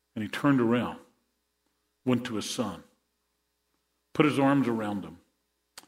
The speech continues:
The last time the two friends saw the man and his son as they were taken out to sea. That's what God's called us to do. That's what our Savior's done for us. But when a culture goes to chaos,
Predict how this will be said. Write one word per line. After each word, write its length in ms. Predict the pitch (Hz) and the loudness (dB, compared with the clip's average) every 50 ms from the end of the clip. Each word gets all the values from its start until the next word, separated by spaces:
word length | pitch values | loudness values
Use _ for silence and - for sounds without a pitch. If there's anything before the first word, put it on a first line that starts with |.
| _ _ _ _ | _ _ _ _
The 100 | - 120 | -8 -2
last 280 | 104 113 120 117 - - | 0 2 2 0 0 -2
time 200 | - 120 117 110 | -2 0 0 0
the 80 | 104 | -2
two 240 | 98 - - 127 107 | -4 -6 -6 -6 -8
friends 340 | - - 117 110 104 98 - | -6 -6 -4 -4 -4 -4 -4
saw 400 | - 127 113 98 90 90 90 - - _ _ _ _ _ _ _ _ _ _ _ _ _ _ _ _ _ _ _ _ _ | -6 -6 -6 -6 -8 -10 -14 -16 -18 _ _ _ _ _ _ _ _ _ _ _ _ _ _ _ _ _ _ _ _ _
the 80 | 110 | -4
man 260 | 104 107 107 110 107 98 | -2 0 0 0 0 -2
and 80 | 95 | -4
his 120 | 95 92 - | -8 -8 -10
son 420 | - - - 98 87 80 82 - _ _ _ _ _ _ _ _ _ _ _ _ _ _ _ | -8 -8 -8 -8 -10 -12 -16 -20 _ _ _ _ _ _ _ _ _ _ _ _ _ _ _
as 100 | 110 98 | -18 -14
they 60 | 104 | -14
were 60 | 98 | -14
taken 340 | 95 - - 101 - 104 92 | -10 -8 -10 -8 -8 -10 -10
out 160 | 90 82 - - | -12 -12 -14 -16
to 60 | - | -18
sea. 260 | - - - 82 - _ _ _ _ _ _ _ _ _ _ _ _ _ _ _ _ _ _ _ _ _ _ _ _ _ _ _ _ _ _ _ _ | -16 -16 -18 -20 -20 _ _ _ _ _ _ _ _ _ _ _ _ _ _ _ _ _ _ _ _ _ _ _ _ _ _ _ _ _ _ _ _
That's 200 | - 165 - - | -6 -6 -6 -8
what 120 | 110 92 | -10 -10
God's 240 | - 104 95 98 - | -10 -10 -10 -10 -12
called 260 | - - 85 82 90 | -16 -16 -16 -18 -18
us 80 | 98 - | -20 -18
to 80 | - 110 | -18 -16
do. 160 | 92 95 95 90 92 _ _ _ _ _ _ _ _ _ _ _ _ _ _ _ _ _ _ _ | -16 -16 -16 -18 -20 _ _ _ _ _ _ _ _ _ _ _ _ _ _ _ _ _ _ _
That's 160 | - - - - | -12 -12 -6 -4
what 120 | 127 98 | -4 -4
our 40 | 90 | -4
Savior's 520 | - - - - 139 156 143 104 90 - | -6 -4 -2 0 0 0 0 -2 -8 -10
done 220 | - - - - - | -12 -14 -16 -16 -18
for 180 | - - - - - - | -20 -20 -20 -20 -20 -20
us. 300 | - - - - - - _ _ _ _ _ _ _ _ _ _ _ _ _ _ _ _ _ _ _ _ _ _ _ | -18 -18 -18 -18 -20 -20 _ _ _ _ _ _ _ _ _ _ _ _ _ _ _ _ _ _ _ _ _ _ _
But 120 | - 113 | -4 -2
when 120 | 123 120 117 | 0 0 -2
a 60 | 113 | -2
culture 540 | - - - 165 165 185 175 - - 180 165 | -2 -4 -2 -2 -2 -2 -2 -2 -2 -2 -2
goes 300 | 175 - - 147 131 - | -2 -2 -2 -2 -2 0
to 120 | - - | -4 -6
chaos, 800 | 123 - - - 135 143 123 - - - - - - - - - | -6 -6 -4 -2 0 0 0 -2 -4 -8 -12 -14 -16 -18 -18 -18